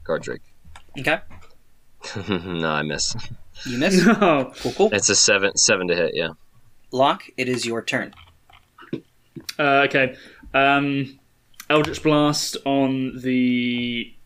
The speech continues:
Speaker 3: on the, the Drake that Annie's fighting, so that's an eighteen to hit.
Speaker 2: That hits.
Speaker 3: And that is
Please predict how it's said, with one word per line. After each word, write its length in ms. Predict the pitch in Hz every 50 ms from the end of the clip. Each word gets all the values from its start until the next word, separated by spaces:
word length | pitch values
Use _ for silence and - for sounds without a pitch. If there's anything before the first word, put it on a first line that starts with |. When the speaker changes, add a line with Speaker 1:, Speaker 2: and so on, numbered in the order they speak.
| - _ _ _ _
Speaker 3:
on 220 | 123 127 123 123
the, 220 | 123 123 120 120 113 113 _
the 80 | - 117
Drake 500 | 107 - 127 123 123 123 123 - - -
that 500 | 131 120 120 120 117 117 117 - - - - - - - - 165 - - _ _ - _
Annie's 340 | - 143 156 165 180 170 -
fighting, 460 | - 180 170 175 190 - 202 208 214
so 100 | - -
that's 100 | 135 127
an 60 | 147 139
eighteen 380 | 143 147 156 151 - 156 156 143
to 100 | 151 151
hit. 280 | 160 185 226 226 -
Speaker 2:
That 160 | - 127 117
hits. 320 | 120 160 202 202 - - - - - - - _ _ - _ - - - - - _ _ - - - _ _ _ _ _ _ _ _ _ _ _ _
Speaker 3:
And 120 | - 123 135
that 220 | 147 156 - -
is 640 | 104 107 110 113 131 151 180 - - - - -